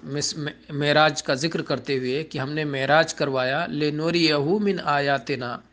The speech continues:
تاکہ ہم محمد صلی اللہ علیہ وسلم کو اپنی آیتیں دکھائیں، اپنی نشانیاں دکھائیں۔ اگر اللہ تبارک و تعالیٰ خود اپنے ذات کا دیدار کرواتا تو نشانیاں دکھانے سے بڑی تھی اللہ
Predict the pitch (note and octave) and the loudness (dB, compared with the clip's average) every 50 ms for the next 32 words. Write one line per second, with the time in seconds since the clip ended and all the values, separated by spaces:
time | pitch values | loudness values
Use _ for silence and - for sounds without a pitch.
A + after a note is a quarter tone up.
0 | _ - - - D3 C#3+ C#3 - E3 D3+ D3 D3+ C#3+ C3 C3+ C#3+ C#3+ D3+ D3 C#3 | _ -20 -4 -2 -2 -2 -2 -2 -4 -2 -2 -2 -2 -2 -2 -2 -2 -2 -2 -4
1 | C3 - - C#3 C#3 C#3 C#3+ - E3 E3 G3+ A3+ - - - - - - - - | -4 -2 0 0 0 0 -2 -2 0 -2 -2 -2 -6 -14 -20 -20 -20 -20 -20 -10
2 | - - D3 - F3 F3+ G3 G3 G3+ F#3+ C#3+ C#3+ D3 D3 C#3+ - F3+ E3+ D#3+ C#3+ | -4 -4 -4 -2 0 0 0 0 0 2 4 4 4 4 4 4 4 2 4 2
3 | C#3 - - - B2+ C3 B2+ B2+ - - F3+ F3 D#3+ D3 C3+ - C#3+ C3+ D3 D3+ | 0 -4 -2 -6 -6 -6 -6 -8 -6 -4 -2 -2 -2 -2 -2 -2 -4 -4 -4 -2
4 | D#3 D3 C3 C3+ - - B2 A#2+ B2 - - - - - - - - - - _ | -4 -2 -4 -4 -6 -6 -6 -6 -8 -10 -16 -20 -20 -20 -20 -20 -20 -20 -20 _
5 | - - D3+ D3+ F3 G#3 A3 G3 - - - - _ _ - _ - E3 D#3 D#3 | -2 -2 0 4 6 6 6 6 4 -2 -8 -16 _ _ -20 _ -8 -6 -2 4
6 | E3+ F3 E3+ D#3+ - D#3 C#3+ D3+ D3+ D#3+ E3 D#3+ E3 C#3+ - D3 C#3+ D#3 F3 F3 | 4 4 4 4 0 0 2 4 4 4 4 0 -2 -4 -2 -2 0 2 2 0
7 | - - A3 A3+ G#3 F3+ F3 - F3+ F3 F3+ E3+ C#3+ C3+ C#3 C#3 D3+ E3+ - - | 0 2 0 2 4 2 2 2 0 -2 0 0 0 2 4 6 6 6 4 4
8 | - A#3 G#3+ F3+ F#3 F3 D#3 D#3 D3+ D3+ C#3+ D3 - C#3+ C3+ C3 B2+ B2 B2 - | 4 4 6 6 4 2 4 4 4 2 2 0 -2 -2 0 0 -2 -2 -2 -2
9 | B2+ B2+ C#3 - - - _ _ _ _ - _ _ _ _ - - - _ _ | -2 0 0 -2 -6 -12 _ _ _ _ -20 _ _ _ _ -20 -20 -20 _ _
10 | _ - - F3 F#3 F3+ E3 D#3 - D#3 D3+ D#3+ E3+ F#3 G3 G#3 G#3+ A3+ A3+ A3+ | _ -4 -2 0 2 2 2 2 4 4 4 4 4 6 6 6 8 6 6 4
11 | - - - - - D3 C3+ C#3 D#3 D#3 - D#3 D#3 E3+ G3 G#3 G3+ - G#3 F#3+ | 0 -6 -14 -18 -16 -12 -4 -4 -2 -2 2 0 2 2 2 -2 0 2 0 0
12 | E3 - E3 F3+ A3 A#3 A#3+ - - G#3+ A3 A3+ - D#3+ D#3 D#3+ E3 D#3+ | 2 2 4 8 8 6 6 4 0 0 0 2 0 -2 2 4 4 4